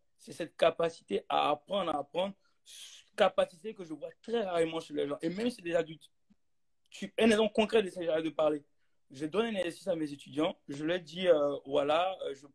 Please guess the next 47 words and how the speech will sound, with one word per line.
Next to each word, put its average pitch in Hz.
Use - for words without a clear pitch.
mets 165
dans 160
l'intitulé, 151
je 165
mets 160
le 160
mot 156
incubateur. 147
Et 147
je 131
leur 156
donne 156
l'exercice. 135
Les 131
étudiants, 143
moi, 131
me 135
posent 165
la 190
question, « 165
Mais 156
monsieur, 143
un 151
incubateur, 147
ça 156
veut 143
dire 143
quoi ? » 139
Pourtant, -
ils 185
ont 147
droit -
à 147
utiliser 143
un 160
ordinateur. 139
Pourtant, 165
ils 156
ont 165
on 165
est 180
à 180
distance, 165
on 202
est 175
sur 165
Zoom, 208